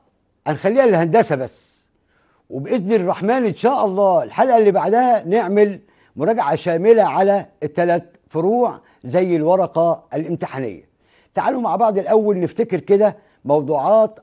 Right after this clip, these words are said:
الجبر وحساب المثلثات. قلنا في الجبر موضوعاته كانت إيه يا حبايبي؟ اتكلمنا عن المصفوفات وجمع المصفوفة وطرح المصفوفات، مش كده؟ العمليات على المصفوفات، وخدنا النظم المصفوفة،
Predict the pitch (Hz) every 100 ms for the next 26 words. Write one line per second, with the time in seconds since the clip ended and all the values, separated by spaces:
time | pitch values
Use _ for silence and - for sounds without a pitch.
0 | 156 143 165 190 151 175 180 - _ _
1 | 135 143 143 - 160 165 165 135 - 185
2 | 147 151 110 - 80 _ _ _ _ _
3 | _ - 269 277 247 214 170 240 220 214
4 | 226 - 165 170 160 175 220 220 180 190
5 | 190 208 135 139 147 113 101 _ _ _
6 | _ _ _ _ _ 196 175 240 269 254
7 | 175 180 165 - 160 156 156 131 - _
8 | _ 143 165 247 196 175 165 - 180 175
9 | 156 147 143 147 214 160 160 151 - 151
10 | 156 156 147 - _ _ _ _ _ -
11 | 202 262 247 127 131 156 175 220 151 156
12 | 151 151 135 151 143 - _ _ _ _
13 | _ _ _ 117 214 185 180 175 262 180
14 | 190 170 151 220 269 - 110